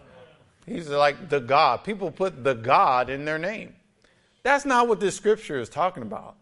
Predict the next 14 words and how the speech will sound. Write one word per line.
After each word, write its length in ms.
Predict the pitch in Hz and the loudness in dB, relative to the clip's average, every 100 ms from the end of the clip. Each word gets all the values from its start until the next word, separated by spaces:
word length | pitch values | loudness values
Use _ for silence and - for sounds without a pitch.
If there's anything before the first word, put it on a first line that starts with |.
| _ _ _ _ | _ _ _ _
So 180 | - 170 | -2 2
don't, 380 | 165 214 240 196 | 4 4 2 4
don't 260 | 180 233 | 4 6
leave 220 | 214 214 180 | 4 0 0
here 180 | 202 | -2
talking 280 | 180 165 156 | 0 -2 -2
about, 400 | 151 139 127 131 _ _ _ | 2 4 4 0 _ _ _
"I'm 140 | - | -4
gonna 100 | 151 | 0
add 300 | 135 135 123 | 2 2 2
God 320 | 117 139 123 - | 2 2 2 -2
to 100 | 127 | -8
my 160 | 117 | -8
name." 420 | 113 123 113 90 | -6 -6 -6 -12